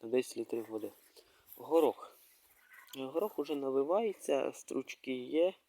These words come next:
Щас, зараз покажу. Стручки є, бачите, стружо-,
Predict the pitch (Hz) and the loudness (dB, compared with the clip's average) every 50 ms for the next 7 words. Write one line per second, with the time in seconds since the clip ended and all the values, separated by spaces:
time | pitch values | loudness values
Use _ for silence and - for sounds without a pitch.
0 | _ _ - - - 120 117 123 123 117 117 113 - - _ _ _ _ _ _ | _ _ -10 -6 -4 -4 -2 0 -2 0 0 -2 -6 -10 _ _ _ _ _ _
1 | _ _ _ _ _ _ - 117 - - - 123 117 123 131 147 - - _ _ | _ _ _ _ _ _ -16 -16 -10 -6 -6 -4 -2 0 -2 -2 -2 -2 _ _
2 | _ _ _ _ _ _ _ _ - - - 131 127 113 - - - - 123 120 | _ _ _ _ _ _ _ _ -18 -8 -4 -4 -4 -4 -4 -10 -8 -6 -6 -4
3 | 120 123 123 117 113 123 139 160 160 - - - 113 - - - - 120 120 120 | -2 0 0 0 0 0 0 0 -2 -4 -10 -10 -10 -10 -10 -10 -6 -4 -4 -2
4 | 120 127 123 | -2 -2 -4